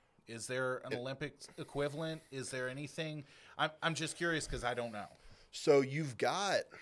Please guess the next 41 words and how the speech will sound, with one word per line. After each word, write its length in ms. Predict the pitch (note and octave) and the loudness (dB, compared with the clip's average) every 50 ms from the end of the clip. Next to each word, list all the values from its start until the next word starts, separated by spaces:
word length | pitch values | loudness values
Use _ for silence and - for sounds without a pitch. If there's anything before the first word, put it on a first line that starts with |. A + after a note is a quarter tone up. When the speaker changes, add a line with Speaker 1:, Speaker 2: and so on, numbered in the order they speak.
| - - - _ - - | -18 -20 -20 _ -6 0
Speaker 2:
good 180 | - F3 E3 - | 2 2 4 8
question. 420 | - D3 G#2+ - - - - - - _ _ - _ _ _ _ _ _ _ _ _ | 10 10 10 8 6 -4 -10 -14 -16 _ _ -20 _ _ _ _ _ _ _ _ _
So 540 | - - - C#3 B2+ A#2+ A#2 A2 G#2+ G2+ - - _ _ _ _ _ _ _ _ _ _ _ _ _ _ _ _ _ _ _ _ _ - - _ _ _ _ _ - - - - - - - - - | 0 4 6 6 8 6 4 2 0 -4 -8 -12 _ _ _ _ _ _ _ _ _ _ _ _ _ _ _ _ _ _ _ _ _ -20 -20 _ _ _ _ _ -12 -10 -8 -8 -8 -8 -10 -10 -8
it's 160 | C3 C3 - | -6 -4 2
hard 220 | - E3 E3+ F3+ | 6 8 8 8
to 80 | F3+ C3+ | 6 2
answer. 420 | G#2+ A#2+ A#2+ A2+ - C#3 B2+ A#2+ | 0 0 -2 0 0 0 2 2
It, 140 | G#2+ G2+ F2 | 2 0 -2
it's 180 | C#2+ G#2+ G#2 - | -4 -8 -4 0
really 160 | C#3+ D#3+ D#3+ | 2 2 2
based 240 | C3 B2+ A#2+ A#2 - | 2 2 0 2 0
on 100 | A#2 G#2+ | 0 0
your 120 | G2+ G2 F2 | -2 -4 -6
opinion. 320 | - - G#2 F2 F2 F2+ | -6 -8 -8 -8 -8 -8
It 80 | F#2+ - | -2 2
kinda 160 | D3 D3 D3 | 4 4 6
goes 160 | C#3+ B2+ G#2 | 6 4 4
back, 220 | C3 B2 A2+ - - | 6 4 4 4 0
we 80 | A#2 | -4
were 80 | G2+ G#2 | -4 -4
discussing 400 | G2 F#2+ - - A2 - - G2+ | -4 -4 -2 -4 -4 -2 -4 -6
the 60 | F#2 | -4
Arnold 220 | D2+ G2+ G2+ G2 F#2 | -2 -2 -2 -2 -4
Classic 460 | - A2 G2 F#2 G2+ - - G#2 F2 E2+ | -4 -2 -2 -2 -2 -4 -6 -8 -6 -4
versus 340 | F#2+ F#2+ F#2+ - G2+ F2+ F#2+ | -4 -4 -4 -6 -10 -10 -6
World's 200 | G2 F#2+ F#2 - | -4 -4 -4 -4
Strongest 340 | - F#2+ F#2+ F#2 F2+ - | -4 -4 -2 -4 -4 -6
Man. 260 | G2 F2+ F#2 G2+ A2+ A#2+ - - - - - - | -6 -6 -6 -6 -8 -10 -14 -20 -20 -16 -8 -4
Speaker 1:
Yeah. 140 | C3+ A#2 - - - - - - - | -4 -4 -4 -6 -12 -20 -12 -4 -2
Speaker 2:
Well, 100 | F#2+ F2+ | -2 0
now 360 | F2 F#2 G#2+ B2+ C3+ C3 B2 | 2 4 6 8 8 8 6
you've 200 | A#2+ A2 A2+ G#2 | 6 4 0 2
got 240 | F#2+ G#2+ G2+ F#2 - | 4 6 6 6 4
someone 300 | - - G#2 G2 F#2+ F#2+ | 0 -4 -4 -4 -4 -6
stepping 340 | - - - F#2 - - F2 | -2 2 2 2 2 0 -2
up 220 | F2+ E2+ F2 - | -4 -4 -4 -6
called 260 | - - F2+ F2 F2+ F#2 | -4 -4 -4 -4 -2 0
World 220 | F#2+ F#2+ F2+ F2 | 0 0 0 0
Ultimate 340 | D#2+ E2 E2 - - - - | -2 -6 -6 -8 -12 -14 -12
Strongman 540 | - - - F#2+ F2 D#2+ F2 - - - - - | -8 -2 0 0 0 0 -4 -10 -12 -12 -14 -14
Dubai, 400 | F2 E2+ - F2+ F2+ F2 - | -10 -4 -4 -2 -2 -4 -6